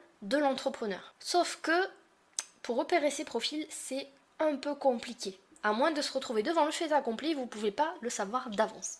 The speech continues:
À moins que vous suiviez ces quelques astuces. La première, c'est de toujours demander un acompte de la somme due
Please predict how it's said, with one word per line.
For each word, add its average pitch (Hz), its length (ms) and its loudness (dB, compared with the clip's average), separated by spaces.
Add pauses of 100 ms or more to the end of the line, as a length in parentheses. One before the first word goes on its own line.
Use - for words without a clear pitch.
(100)
À 240 80 4
moins 269 240 2 (140)
que 285 80 4 (320)
vous 214 120 -14
suiviez 226 420 -6
ces 220 160 -6
quelques 240 420 -6
astuces. - 520 -8 (120)
La 320 100 8
première, 277 380 0 (100)
c'est 277 240 -4
de 240 140 -4 (180)
toujours 320 640 0 (120)
demander 226 640 -2
un 196 300 -4
acompte 277 500 -4 (520)
de 233 320 -4
la 196 300 0
somme 320 420 -2
due 226 240 -8